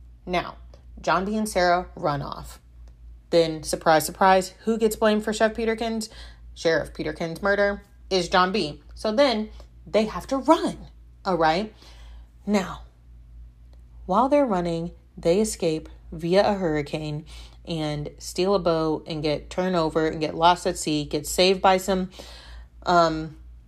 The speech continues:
I don't wanna call them fishermen, but boatmen.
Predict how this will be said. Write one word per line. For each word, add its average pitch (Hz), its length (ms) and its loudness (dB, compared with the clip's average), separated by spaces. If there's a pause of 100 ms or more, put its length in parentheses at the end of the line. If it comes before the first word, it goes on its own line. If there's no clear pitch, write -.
(760)
I 170 40 0
don't 165 100 2
wanna 160 120 -2
call 160 140 4
them 151 120 -4
fishermen, 165 600 -2
but 143 200 0
boatmen. 160 600 0